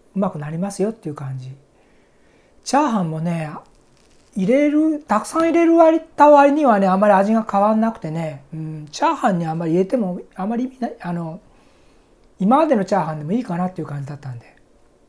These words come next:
今度野菜炒めにちょっと使ってみようかな。あとは、これですね。これを、<laughs> 頻繁に作っていこうと思います。え、もしくはね、僕はあの、野菜具沢山のね、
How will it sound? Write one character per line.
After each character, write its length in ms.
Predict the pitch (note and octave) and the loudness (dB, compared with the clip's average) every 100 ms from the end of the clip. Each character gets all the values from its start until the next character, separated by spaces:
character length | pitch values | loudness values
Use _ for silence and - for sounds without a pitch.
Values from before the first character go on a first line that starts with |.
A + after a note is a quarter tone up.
| _ _ _ _ _ _ _ _ _ _ | _ _ _ _ _ _ _ _ _ _
今 200 | - C#4+ | -2 0
度 60 | C4 | 0
野 180 | D#3+ D3 | -2 -4
菜 260 | - B3+ D4+ | -2 -2 2
炒 140 | C#4 | 0
め 100 | F#3+ | 0
に 120 | E3 | -4
ち 80 | D3+ | -6
ょ 20 | |
っ 40 | E3 | -8
と 120 | D3+ | -8
使 180 | - D#3+ | -10 -10
っ 80 | D#3 | -8
て 100 | E3 | -4
み 120 | E3+ | -4
よ 80 | D3 | -4
う 20 | |
か 100 | B2+ | -8
な。 240 | C#3 C#3+ - _ _ - | -10 -12 -18 _ _ -2
あ 120 | F3 | 0
と 140 | - | 2
は、 320 | G3 G#3+ G#3 _ _ - | 2 2 0 _ _ -12
こ 120 | D3 | -10
れ 60 | |
で 100 | D#3 | -6
す 140 | A#3 F#3+ | -6 -4
ね。 280 | F3 F#3 - _ _ _ _ _ _ _ | -6 -8 -12 _ _ _ _ _ _ _
こ 160 | F3 | -4
れ 80 | F#3 | 0
を、 360 | A#3 A#3+ - - | 2 0 -2 -8
<laughs> 720 | - D#3 C#3 _ _ _ _ | -10 -8 -12 _ _ _ _
頻 260 | - G#3 A3 | -4 -2 2
繁 220 | A3+ A3 | 2 2
に 80 | G#3 | -2
作 240 | - - | -8 -18
っ 20 | |
て 140 | - E3 | -4 -2
い 40 | |
こ 120 | - | -2
う 80 | D#3+ | -4
と 80 | D#3+ | -4
思 160 | D#3+ | -4
い 60 | E3 | -4
ま 100 | E3 | -4
す。 340 | - - - - _ - - - - _ _ - | -8 -12 -16 -20 _ -20 -20 -20 -20 _ _ -6
え、 120 | F3 | -2
も 160 | A3+ | 0
し 80 | D4+ | -2
く 100 | - | 0
は 80 | F#3+ | 0
ね、 140 | E3+ | 0
僕 280 | D3+ E3 - | -4 -6 0
は 220 | G#3+ G#3+ | 2 2
あ 80 | G#3 | 2
の、 160 | F#3+ F#3 | 0 -2
野 220 | F3 E3+ | -2 -2
菜 240 | - C4+ | 0 0
具 140 | A#3 C4 | 2 2
沢 180 | D#4+ - | 2 0
山 240 | G#3 F3 | -2 -2
の 100 | D#3+ | -4
ね、 340 | F3+ F3+ D3 | -2 -4 -6